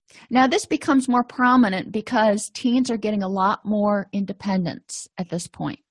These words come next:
So we need to ensure they're safe from emotional abuse. If they've got friends, and bullying falls in here, but it's not just bullying. If they've got friends who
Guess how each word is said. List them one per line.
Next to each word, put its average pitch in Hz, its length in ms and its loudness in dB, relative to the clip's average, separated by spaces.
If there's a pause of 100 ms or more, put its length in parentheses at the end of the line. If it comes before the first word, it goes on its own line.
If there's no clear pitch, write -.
(540)
So 285 160 0
we 277 140 6
need 302 240 4
to - 100 -2
ensure 254 340 2
they're 202 140 -2
safe 196 380 0
from 196 180 0
emotional 165 500 -2
abuse. - 480 -12
If - 140 -6
they've 208 220 -4
got 214 440 0 (280)
friends, 208 480 2
and - 260 -6
bullying 202 540 2
falls 202 280 4
in 180 140 2
here, 170 260 0 (400)
but 196 380 4
it's 208 180 0
not 202 300 0 (100)
just 196 380 0
bullying. 135 520 -4 (220)
If 185 140 -2
they've 190 180 2
got - 300 -4
friends 208 340 0
who 208 360 2